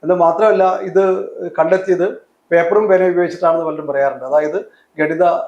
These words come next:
ക്രിയകൾ വഴി ഇങ്ങനെ ഒരെണ്ണം ഉണ്ടാവുമെന്ന് പ്ര-, പ്രവചിക്കുകയാണ് ചെയ്തത്. ഇതേപോലെ എല്ലാവർക്കും ഫെമിലിയർ ആയിട്ടുള്ളതാണ് നമ്മുടെ ഹാലേസ് കോമറ്റിന്റെ ചലനം. ഹാലേ കോമറ്റിനെ കണ്ടെത്തിയിട്ട് അതിന്റെ ചലനം പഠിച്ച, ഏഹ്, ഹാലേ പറഞ്ഞു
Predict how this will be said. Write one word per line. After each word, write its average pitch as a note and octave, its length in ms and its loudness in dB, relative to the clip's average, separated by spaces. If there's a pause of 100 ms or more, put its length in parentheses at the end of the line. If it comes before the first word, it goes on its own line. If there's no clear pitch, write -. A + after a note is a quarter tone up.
(280)
ക്രിയകൾ E3 440 0
വഴി E3 220 0
ഇങ്ങനെ - 680 -10
ഒരെണ്ണം D#3+ 160 0
ഉണ്ടാവുമെന്ന് D#3 420 0
പ്ര-, D#3 300 -6 (100)
പ്രവചിക്കുകയാണ് D3+ 600 -2
ചെയ്തത്. C3 360 -10 (800)
ഇതേപോലെ F#3 320 2
എല്ലാവർക്കും F#3 600 0 (180)
ഫെമിലിയർ F3+ 260 2
ആയിട്ടുള്ളതാണ് E3+ 760 2
നമ്മുടെ D#3 240 0
ഹാലേസ് D#3+ 500 0
കോമറ്റിന്റെ D3+ 680 -4
ചലനം. - 420 -10 (540)
ഹാലേ D#3+ 180 2
കോമറ്റിനെ F3 960 -4
കണ്ടെത്തിയിട്ട് E3+ 400 -2
അതിന്റെ D#3+ 540 0 (680)
ചലനം E3+ 280 0
പഠിച്ച, E3+ 280 -2
ഏഹ്, D#3 1120 -4
ഹാലേ D#3+ 300 2
പറഞ്ഞു E3 320 -2